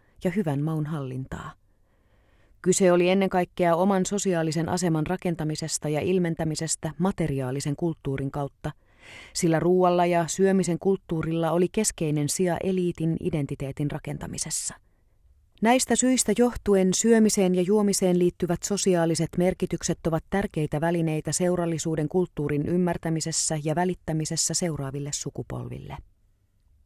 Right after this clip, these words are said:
Turkulaisia ateriointitapoja. Ruualla ja juomalla oli eurooppalaisten mallien mukaisesti korostuneen yhteisöllinen rooli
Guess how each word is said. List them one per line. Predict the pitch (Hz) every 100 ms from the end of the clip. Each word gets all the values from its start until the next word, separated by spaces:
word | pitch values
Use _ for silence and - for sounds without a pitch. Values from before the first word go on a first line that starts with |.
| _ _ _ _ _ _ _ _ _ _ _ _ _ _ _ - - - -
Turkulaisia | 247 262 240 214 208 202 190 190
ateriointitapoja. | 202 180 151 135 135 - 151 - 131 175 - _ _ _ _ - _ _ _ _ _ _
Ruualla | 220 269 269 240 220
ja | 214 202
juomalla | 226 233 220 208 -
oli | 196 190
eurooppalaisten | 220 220 208 190 185 - 180
mallien | 196 208 202 175
mukaisesti | 185 190 180 170 - 180
korostuneen | - 226 214 - 175 170 170
yhteisöllinen | 202 - 160 151 147 147 147 147
rooli | 180 175 165